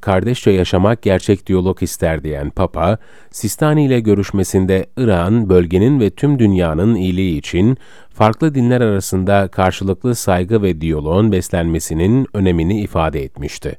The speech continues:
Ziyaretin sloganı İncil'den alıntıyla "Hepiniz kardeşsiniz." olarak belirlenmiş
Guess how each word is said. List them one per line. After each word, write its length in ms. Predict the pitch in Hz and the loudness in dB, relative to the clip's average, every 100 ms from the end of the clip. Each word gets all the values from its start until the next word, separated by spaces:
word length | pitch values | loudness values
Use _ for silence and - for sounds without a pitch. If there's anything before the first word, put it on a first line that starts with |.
| - - | -12 -8
Ziyaretin 600 | 92 113 120 120 117 160 | 2 4 6 2 2 0
sloganı 680 | - 120 101 90 85 135 - | 2 2 4 2 0 0 0
İncil'den 540 | 107 107 107 110 127 | 0 2 2 2 2
alıntıyla 800 | 139 113 101 95 87 76 90 120 - | 2 2 2 2 -2 -2 0 0 0
"Hepiniz 440 | 139 - 127 127 | 0 2 2 2
kardeşsiniz." 720 | - 107 101 98 - 101 95 | 0 2 4 4 2 2 2
olarak 420 | 95 95 92 92 - | 4 4 2 0 -2
belirlenmiş 800 | 87 82 73 69 76 117 - | -2 -2 -4 -6 2 2 2